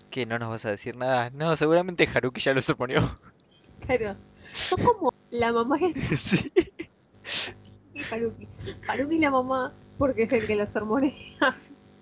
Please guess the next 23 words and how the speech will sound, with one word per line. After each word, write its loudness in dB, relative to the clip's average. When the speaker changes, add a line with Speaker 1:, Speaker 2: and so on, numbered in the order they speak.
Speaker 1:
Aparte, -2
Haruki 0
siempre -6
se -6
hace -6
cargo 4
de 4
todo, 2
bien -4
de -2
Speaker 2:
Sí. -6
Speaker 1:
madre 6
japonesa. -4
Speaker 2:
Sí, -12
sí, -10
sí, -18
sí, -8
es -4
la 2
mamá 0
Pat. 0
Speaker 1:
Es -10
como, 0